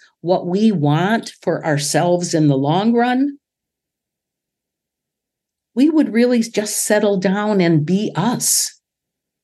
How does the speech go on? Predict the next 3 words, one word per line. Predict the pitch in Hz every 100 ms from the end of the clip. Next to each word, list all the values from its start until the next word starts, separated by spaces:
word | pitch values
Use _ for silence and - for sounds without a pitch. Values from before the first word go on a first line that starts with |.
| _ -
be | 196 214 - - _ -
authentically | 170 180 - - 190 185 220 214 - 208 220 226 233 -
us. | 190 254 - - - - _